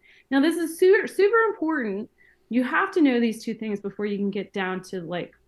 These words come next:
what, you know, um, you know, what are those mindsets, the skills, and the team, the network you need to have in place? 'Cause if you don't know the what, you don't know the why, you can build anything, right?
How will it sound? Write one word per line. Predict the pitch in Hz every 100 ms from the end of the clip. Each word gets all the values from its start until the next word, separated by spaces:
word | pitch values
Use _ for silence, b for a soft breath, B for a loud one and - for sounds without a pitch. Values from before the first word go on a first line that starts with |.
| _ _ _ _ _ -
what, | 196 196 202 262 320 247 - -
you | 226
know, | 214 190 - - -
um, | 214 196 170 - 202
you | 220
know, | 220
what | 214 240
are | 269
those | 247 190
mindsets, | 202 202 226 - 208 -
the | 208
skills, | 196 - 196 202 196 -
and | 202
the | 190 190
team, | - - 294 202 185
the | 190
network | 196 220 262 208 -
you | 190
need | 180 165
to |
have | 165 147 143 _ _ _
in | - 165
place? | - - - - - _ _ _
'Cause | 202
if |
you | 240
don't | 302
know | 302
the | 285
what, | 240 240
you | 214
don't | 226 208
know | 208
the |
why, | 180 180 254
you | 285 226
can | 247
build | 214 196 -
anything, | 147 - - - _ _ _ _
right? | 180 208 226